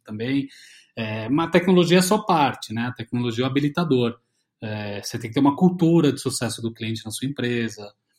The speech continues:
é, você tem que ter treinamento, tem que ter capacitação, tem que ter uma requalificação da força de trabalho,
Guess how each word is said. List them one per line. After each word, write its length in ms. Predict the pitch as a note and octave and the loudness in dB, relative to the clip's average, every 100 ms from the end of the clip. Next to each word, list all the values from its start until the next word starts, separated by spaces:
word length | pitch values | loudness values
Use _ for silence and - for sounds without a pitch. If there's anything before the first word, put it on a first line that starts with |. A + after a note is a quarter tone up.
| _ - | _ -12
é, 380 | G#2 G#2 G2+ G2+ | -8 -8 -8 -8
você 220 | A2 A#2 | -8 -8
tem 120 | A#2+ | -8
que 80 | A#2 | -6
ter 140 | A2 | -8
treinamento, 760 | - A2+ A#2+ B2+ A#2 A2+ A2 - | -6 -6 -2 -2 -2 -4 -8 -12
tem 140 | G#2+ | -14
que 80 | G#2+ | -12
ter 80 | A2 | -10
capacitação, 1000 | A2+ - A2+ - A#2+ - A#2 A#2 A#2 A2 _ _ _ - | -10 -10 -12 -10 -8 -8 -6 -6 -6 -10 _ _ _ -16
tem 120 | A2+ | -12
que 80 | - | -4
ter 60 | |
uma 160 | C3 C#3 | -2 0
requalificação 840 | C#3+ E3 F3+ F3+ - D#3 - C#3 | -2 0 0 0 0 -4 -2 0
da 120 | D3 | 0
força 320 | D3 D3 - D3 | 2 0 0 -4
de 100 | D3 | -2
trabalho, 600 | E3 C#3 B2+ C#3 E3 | -2 0 0 0 -2